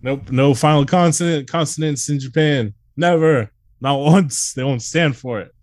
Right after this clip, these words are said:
McDonald. That's how they say our last name.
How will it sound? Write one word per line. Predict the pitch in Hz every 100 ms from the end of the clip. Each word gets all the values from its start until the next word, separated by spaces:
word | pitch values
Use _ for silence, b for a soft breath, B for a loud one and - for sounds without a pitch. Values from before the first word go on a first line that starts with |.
| _ _ 120
McDonald. | 143 147 147 139 151 147 135 127 120 107 98 - _ _ _ _ -
That's | 104 -
how | 101
they | 90
say | 87 98
our | 92
last | 90 92 92
name. | 95 95